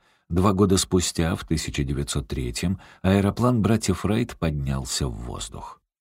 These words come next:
Успешное прогнозирование заключается не в том, чтобы проявить достаточно ума и предсказать те детали, которые обычно предсказанию не поддаются.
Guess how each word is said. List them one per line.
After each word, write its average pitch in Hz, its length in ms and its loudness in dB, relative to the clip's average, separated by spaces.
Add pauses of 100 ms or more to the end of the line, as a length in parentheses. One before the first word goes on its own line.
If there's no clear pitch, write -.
(500)
Успешное 90 580 4
прогнозирование 87 880 2
заключается 82 680 0
не 98 160 4
в - 80 -10
том, 73 260 0
чтобы 69 300 -6
проявить 76 420 0
достаточно 73 720 -4
ума 87 340 0
и 71 60 -2
предсказать 73 600 -4
те 76 140 -2
детали, 107 460 -2 (300)
которые 135 380 4
обычно 110 480 2
предсказанию 76 800 0
не 78 100 0
поддаются. 69 800 -6